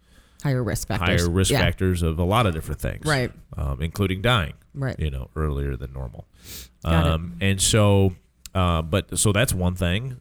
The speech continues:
Speaker 2: What else goes into the decision of determining what rate class you're in, whether it's smoker, non-smoker, or, you know, preferred, or, you know, all those other classes that I just spoke of,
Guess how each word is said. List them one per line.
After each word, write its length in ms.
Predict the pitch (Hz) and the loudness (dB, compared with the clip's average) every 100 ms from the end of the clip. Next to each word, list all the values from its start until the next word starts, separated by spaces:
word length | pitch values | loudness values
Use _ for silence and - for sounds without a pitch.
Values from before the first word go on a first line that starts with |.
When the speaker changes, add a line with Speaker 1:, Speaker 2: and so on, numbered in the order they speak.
| _ | _
Speaker 2:
What 260 | 92 101 113 | -2 2 4
else 320 | 117 127 - | 4 2 0
goes 200 | 117 107 | 2 2
into 200 | 110 107 | 0 0
the 80 | 101 | 2
decision 540 | 95 - - 107 107 107 | 2 0 2 2 2 2
of 260 | 92 87 | 2 0
determining 760 | 80 - - 107 135 87 82 78 | -4 -6 -2 -2 -2 -4 -6 -2
what 200 | 90 - | -2 0
rate 200 | 90 90 | -2 -2
class 340 | - 80 78 | -4 -4 -4
you're 160 | 78 78 - | -6 -8 -2
in, 540 | 135 92 64 104 117 - _ _ _ | 0 0 0 0 0 -2 _ _ _
whether 320 | - 87 85 80 | 2 4 4 2
it's 120 | - | 0
smoker, 460 | 82 87 85 92 | 0 0 2 0
non-smoker, 720 | 82 85 85 - 85 87 87 87 | 0 -2 -2 -2 -2 0 0 0
or, 280 | 73 71 - 67 - | -2 -6 -10 -16 -8
you 120 | 76 | -6
know, 80 | 64 | -6
preferred, 580 | - 78 - 85 87 85 | -4 -4 0 2 2 0
or, 180 | 69 - | -2 -6
you 100 | 78 | -8
know, 240 | 64 65 - - | -6 -8 -10 -4
all 160 | 85 | -2
those 200 | 87 80 | 0 0
other 160 | 82 67 | -2 -4
classes 400 | - 98 - 76 | -2 -2 -2 -6
that 100 | 69 | -8
I 40 | |
just 180 | 71 82 | -6 -6
spoke 280 | - 120 - | -2 -2 -2
of, 200 | 64 62 | -4 -6